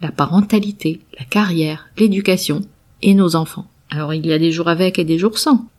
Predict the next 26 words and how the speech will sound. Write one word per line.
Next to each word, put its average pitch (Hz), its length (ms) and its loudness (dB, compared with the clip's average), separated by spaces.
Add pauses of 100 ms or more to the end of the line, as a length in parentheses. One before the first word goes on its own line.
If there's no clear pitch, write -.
Il 156 120 -2
y 123 60 -2
a 120 60 -2
la 139 100 -2
pression 147 380 -6
du 151 100 -6
quotidien, 156 440 2
mais 180 140 6
aussi 156 300 0
la 170 120 4
joie 170 200 -2
des 165 100 0
moments 160 240 -2
simples. 190 400 -6 (320)
Vous 170 60 -4
pouvez 160 360 -6 (120)
adorer 208 500 4
vos 175 220 -4
enfants 180 420 -4
et 160 100 -2
ne 151 120 -2
pas 156 240 -4
aimer 156 240 -2
jouer 151 260 -2
avec 143 300 -10
eux. - 80 -14